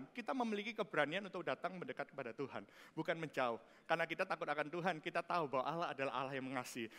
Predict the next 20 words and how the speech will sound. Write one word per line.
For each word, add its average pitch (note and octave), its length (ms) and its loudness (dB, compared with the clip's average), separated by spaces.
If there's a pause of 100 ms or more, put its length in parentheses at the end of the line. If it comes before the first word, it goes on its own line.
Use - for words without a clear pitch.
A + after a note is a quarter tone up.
(120)
Dan F3 160 8
kita A3+ 320 4
tahu G#3+ 320 8
bahwa G#3+ 240 8
takut G3 240 4
akan G3+ 320 6
Tuhan G#3 320 12
dalam G3 320 8
Amsal G#3+ 640 6
empat G3 240 2
belas F#3 320 6
ayat F#3+ 160 6
dua E3+ 160 4
puluh C#4 240 0
enam A3+ 160 4
sampai F#3 240 0
dua D#3 160 4
puluh D#3 160 -4
tujuh, B3+ 240 -2 (400)
takut G#3+ 240 2